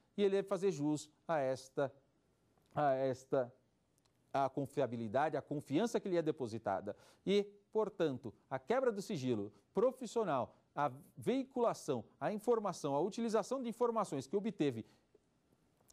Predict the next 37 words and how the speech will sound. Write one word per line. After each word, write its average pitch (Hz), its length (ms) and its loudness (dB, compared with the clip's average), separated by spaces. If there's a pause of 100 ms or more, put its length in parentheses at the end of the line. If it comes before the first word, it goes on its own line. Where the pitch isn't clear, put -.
(140)
que - 80 0
obteve 151 640 0
em 165 100 -4
razão 170 460 0
do 220 100 -4
seu 156 180 -2
exercício 139 640 -2
é 262 60 4
uma 254 180 -2
violação 220 480 0
extremamente 214 540 -2
grave 160 360 2 (360)
e 202 180 0 (400)
sujeita 147 580 0 (280)
a 143 140 0
penalidades 120 960 -2
da 123 140 2
Lei 110 160 -4
oito 110 220 -6
nove 104 240 -2
três 127 220 -4
cinco. 123 340 -10 (260)
E 262 180 4
o 247 60 4
inciso 185 400 2
quinto 220 500 0 (160)
diz 214 200 2
o 208 60 -2
quê? 156 220 2 (220)
O 160 100 0
descumprimento 185 680 0
de 170 100 -4
qualquer 175 460 0
dos 123 160 -8
deveres. 98 560 -8
Norma 247 320 2
genérica, 196 640 0